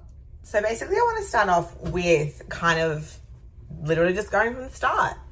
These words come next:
and where it all kind of came into fruition for me. And over the years, what I thought spirituality was to what it actually is and what I have experienced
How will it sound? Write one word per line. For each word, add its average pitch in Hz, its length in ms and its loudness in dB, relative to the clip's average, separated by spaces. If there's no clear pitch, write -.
and 175 560 2
where 180 640 2
it 185 60 0
all 165 520 2
kind 165 160 -2
of 160 120 -6
came 160 180 0
into 160 140 -4
fruition 156 420 -4
for 151 100 -8
me. 180 380 -6
And 196 180 0
over 202 180 4
the 208 140 -2
years, 190 400 2
what 190 200 6
I 196 140 6
thought - 500 0
spirituality 175 640 2
was 156 480 4
to 185 100 -6
what 170 180 6
it 170 140 -4
actually 170 720 0
is 165 300 -2
and 165 160 0
what 170 140 6
I 156 300 4
have 156 360 -2
experienced 170 640 -4